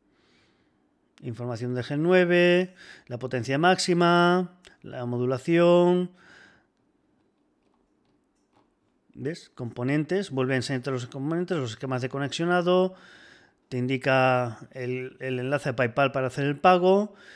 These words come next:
te indica la información que debes enviar a este correo para que te haga el envío y te lo indica todo. Y además el, el esquema y funciones de G nueve, que si le pulsas te mandará un enlace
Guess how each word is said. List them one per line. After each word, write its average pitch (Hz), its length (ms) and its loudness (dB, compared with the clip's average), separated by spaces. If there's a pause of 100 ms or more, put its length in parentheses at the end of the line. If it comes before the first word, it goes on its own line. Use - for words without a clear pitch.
(400)
te 131 80 -6
indica 135 500 0
la 135 100 0
información 135 480 -2
que 139 80 -2
debes 131 220 -4
enviar 131 320 -2
a 135 40 0
este 127 200 -6
correo 185 580 0 (140)
para 123 160 -6
que 123 80 -10
te 127 100 -6
haga 127 120 -4
el 135 80 -2
envío 190 600 4 (580)
y 135 80 -14
te 131 80 -8
lo 120 80 -6
indica 123 220 -6
todo. 117 180 -12
Y 117 60 -10
además 127 320 -6
el, 127 480 -6 (100)
el 127 200 -8
esquema 175 520 0
y 156 160 0
funciones 143 480 -6
de 131 80 -6
G 123 160 -8
nueve, 110 260 -8
que 117 120 -10
si 123 100 -8
le 117 100 -6
pulsas 170 540 -6
te 135 80 -12
mandará 117 360 -10
un 120 140 -8
enlace 185 560 -4